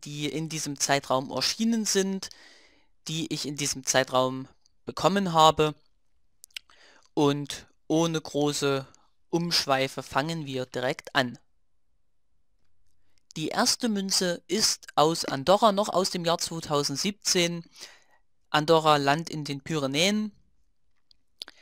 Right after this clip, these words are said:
mit einer Auflage von fünfundachtzigtausend Exemplaren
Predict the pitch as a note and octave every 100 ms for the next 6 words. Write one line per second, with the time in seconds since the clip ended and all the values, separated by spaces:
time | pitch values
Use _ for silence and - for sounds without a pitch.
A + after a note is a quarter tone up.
0 | - D#3+ E3 - C#3+ D3 C3 D3+ - D3
1 | D3 C3 C#3 C3+ G#3+ A3+ G#3 - D#3+ -
2 | D#3+ - C#3+ D3+ D3+ C#3 C#3 C3+ C3 C#3
3 | D3 D3+ C#3+ C#3+